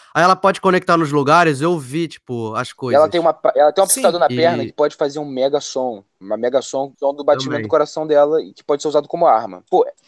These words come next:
Speaker 2: se o a-, o autor soubesse trabalhar essa merda, se ele quisesse trabalhar essa merda, soubesse não.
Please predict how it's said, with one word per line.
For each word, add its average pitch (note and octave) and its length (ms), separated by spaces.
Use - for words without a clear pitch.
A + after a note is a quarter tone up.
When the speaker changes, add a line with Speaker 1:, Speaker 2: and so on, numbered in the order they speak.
Speaker 2:
se - 260
o D#3 260
a-, D3 100
o B2+ 120
autor C#3 340
soubesse A#2+ 360
trabalhar A#2 340
essa A2 180
merda, A#2 440
se - 100
ele B2 240
quisesse B2 340
trabalhar A2 280
essa A2 160
merda, A#2 200
soubesse A#2 380
não. A2+ 80